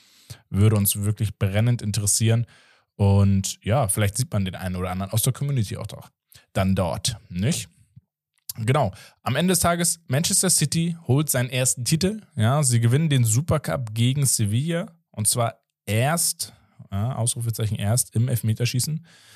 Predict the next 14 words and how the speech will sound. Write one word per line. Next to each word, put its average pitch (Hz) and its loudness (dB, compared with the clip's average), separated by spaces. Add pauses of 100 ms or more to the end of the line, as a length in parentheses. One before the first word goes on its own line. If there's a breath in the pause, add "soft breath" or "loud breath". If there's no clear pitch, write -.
(160 loud breath)
Eine, 110 2 (100)
ja, 95 -4
sehr 107 0
gut 120 -6
kompakt 113 -2
stehende 110 0
Defensive 110 -2
von 104 -2
Sevilla 110 0
verhindert, 107 0 (540 soft breath)
ähm, 95 0
die 101 -10
vorzeitige 110 -2
Entscheidung 117 -4